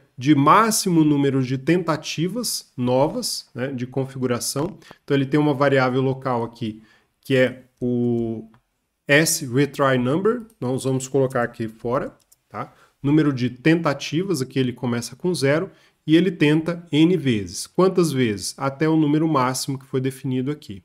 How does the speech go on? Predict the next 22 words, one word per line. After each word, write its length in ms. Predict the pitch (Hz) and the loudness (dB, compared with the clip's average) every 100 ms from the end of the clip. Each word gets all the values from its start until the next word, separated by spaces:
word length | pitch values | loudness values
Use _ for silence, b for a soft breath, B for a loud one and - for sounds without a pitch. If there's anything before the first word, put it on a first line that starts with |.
| _ | _
tá? 160 | - 113 | -10 -8
No 120 | 117 | -6
caso 280 | 117 117 110 | -6 -6 -4
lá 140 | 113 | -4
o 80 | 113 | -4
default 360 | 117 - 117 110 | -6 -6 -8 -4
tá 100 | 139 | -4
cinco. 400 | - 101 87 _ _ B B B - | -6 -10 -16 _ _ B B B 4
Então 140 | 190 | 6
o 60 | 196 | 6
que 120 | 185 | 4
que 80 | 196 | 4
ele 120 | 196 | 4
faz? 340 | 196 127 104 | 4 2 0
Se 340 | - - 226 254 | -4 -2 0 0
foi 280 | 247 190 165 | 4 4 4
desconectado, 680 | - 156 135 131 160 175 | 0 -2 0 0 0 4
ele 140 | 190 196 | 4 2
tenta 380 | - 190 196 196 | 4 4 4 0
reconectar, 880 | 165 180 180 190 190 - 131 101 | 0 0 -2 -4 -4 -2 -2 -2
conectar 480 | - 135 135 135 135 | -4 -2 -2 -2 -2
novamente 760 | 143 139 160 147 113 110 - | -2 -2 0 0 -2 -8 -16